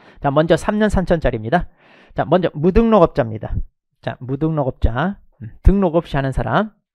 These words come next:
그 다음에 두 번째, 거짓 부정하게 등록한 사람. 그러니까 가장 죄질이 나빠. 행정청을 속여서 하는 거잖아요. 가장 나빠요. 그 다음에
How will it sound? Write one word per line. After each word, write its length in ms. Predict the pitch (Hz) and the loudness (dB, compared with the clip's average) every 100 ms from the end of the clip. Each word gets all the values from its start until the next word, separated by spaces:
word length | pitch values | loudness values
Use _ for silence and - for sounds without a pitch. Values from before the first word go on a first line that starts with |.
| _ - | _ -6
그 60 | |
다음에 140 | 139 120 | -6 -2
두 120 | 180 | 2
번째, 280 | 165 127 101 - _ | 2 0 -6 -12 _
거짓 380 | - 185 202 196 | 2 4 2 0
부정하게 440 | 160 156 175 170 | -2 0 0 0
등록한 360 | 151 151 143 117 | -2 -4 -4 -8
사람. 180 | 107 98 - _ _ _ _ | -10 -14 -16 _ _ _ _
그러니까 220 | - - - | -14 -14 -12
가장 380 | - - 202 180 | -12 -6 -4 0
죄질이 320 | 160 156 123 | 0 0 -4
나빠. 320 | 95 - 113 - - | -8 -10 -12 -12 -18
행정청을 600 | 117 185 185 185 - 131 117 | -8 -4 -4 -4 -4 -6 -6
속여서 360 | - 170 160 | -8 -4 -4
하는 160 | 131 127 | -4 -6
거잖아요. 400 | 117 110 117 170 - _ _ _ | -10 -6 -4 -4 -6 _ _ _
가장 300 | - - 127 | -18 -16 -16
나빠요. 260 | 107 - - _ _ _ _ - | -16 -18 -20 _ _ _ _ 2
그 80 | 175 | 4
다음에 360 | 165 156 202 | 6 2 -4